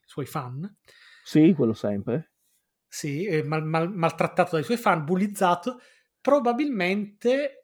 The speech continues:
Speaker 1: avrebbe avuto modo di sopperire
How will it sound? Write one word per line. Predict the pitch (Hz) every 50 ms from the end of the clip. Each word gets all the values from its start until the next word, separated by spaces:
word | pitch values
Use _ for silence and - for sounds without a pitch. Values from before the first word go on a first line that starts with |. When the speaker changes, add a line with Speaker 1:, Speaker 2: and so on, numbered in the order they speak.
| _ _ _ _ _ _ _ _ -
Speaker 1:
avrebbe | 220 220 214 196 185 208 220 233 233 202 190 175 175 190 208 214
avuto | 214 202 196 214 220 202 - 190 180
modo | 180 196 202 196 196 196 180 165 190 190
di | 180 151 143 165 165
sopperire | - - 170 - - - 175 170 175 180 185 170 156